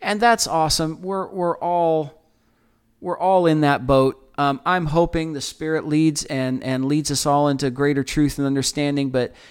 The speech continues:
you know what? I'm not the Spirit, and I have no idea what I'm doing. So, <laughs> so Spirit, you lead.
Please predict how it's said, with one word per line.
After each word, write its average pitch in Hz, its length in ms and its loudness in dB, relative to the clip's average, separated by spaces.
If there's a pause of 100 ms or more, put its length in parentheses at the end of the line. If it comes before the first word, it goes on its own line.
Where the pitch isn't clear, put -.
(100)
you 143 100 -2
know 160 160 4
what? 165 260 6 (360)
I'm 123 240 -2
not 120 400 -4
the 123 80 -6
Spirit, 151 580 2 (260)
and 131 360 -2
I 139 140 0
have 131 180 -2
no 131 180 0
idea 123 260 0
what 120 140 0
I'm 120 140 -2
doing. 113 340 -2
So, 131 260 0 (500)
<laughs> - 500 -8
so 165 140 0
Spirit, 220 540 2 (600)
you 233 460 2
lead. 143 500 0